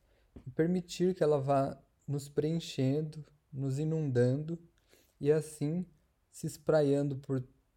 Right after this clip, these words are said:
todas as nossas dimensões de consciência, convidando os nossos aspectos,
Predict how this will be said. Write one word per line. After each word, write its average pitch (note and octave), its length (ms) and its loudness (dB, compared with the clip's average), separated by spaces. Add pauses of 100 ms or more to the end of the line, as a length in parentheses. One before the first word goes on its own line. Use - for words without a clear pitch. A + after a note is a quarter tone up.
(180)
todas F#3 800 0
as B2+ 180 0
nossas C3+ 440 0
dimensões C3 640 0
de B2 60 -10
consciência, C3 800 -4 (500)
convidando D3 720 -2 (100)
os C3 120 -6
nossos C3 360 -2
aspectos, C3 1080 -6